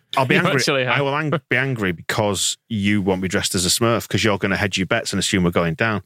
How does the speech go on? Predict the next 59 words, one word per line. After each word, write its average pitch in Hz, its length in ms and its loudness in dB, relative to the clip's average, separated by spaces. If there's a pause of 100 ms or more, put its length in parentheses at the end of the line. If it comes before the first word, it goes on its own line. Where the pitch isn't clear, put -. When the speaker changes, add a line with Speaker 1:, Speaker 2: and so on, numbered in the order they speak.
(420)
Speaker 1:
Oh, 117 60 0
I 110 220 0
was. 110 400 -6 (380)
It 127 120 -4
was 135 160 -2
always 147 200 2
gonna 123 200 0
be 117 160 2
a, 107 80 -2 (420)
um, 104 400 -2 (240)
a - 60 -6
post-game 101 720 -2 (400)
quick - 240 -6
dress 92 260 -4
up. 82 140 -6
I 98 40 0
wasn't 104 260 0
Speaker 2:
No, - 40 2
you 131 60 0
Speaker 1:
gonna 214 100 0
Speaker 2:
did 202 80 -4
say 208 160 2
for - 80 -6
the 135 60 -4
final 113 340 -2
game. 92 380 -4 (480)
Speaker 1:
Yeah, 151 160 -4
but 110 120 -4
I - 40 -6
think - 240 -6
I - 20 -14
said 113 220 -4
if - 120 -6
we 120 80 0
were 107 120 2
already 101 200 -2
safe 104 300 -2
for - 140 -14
the 98 80 -6
final 107 300 -4
game. 107 220 -4
Speaker 2:
All - 60 -12
right, - 100 -18
fine. 76 360 -6
Speaker 1:
Which, 107 280 0
you 98 120 0
know, 87 60 -2
Speaker 2:
Feels 123 180 2
like 104 80 0
you're 101 120 -4
trying 101 60 -2
to 95 40 -2
wriggle 98 220 0
out 104 140 -2
of 95 80 -6
it 101 40 0
Speaker 1:
with 110 100 -2
Speaker 2:
now. 95 40 2
Speaker 1:
some, 143 120 2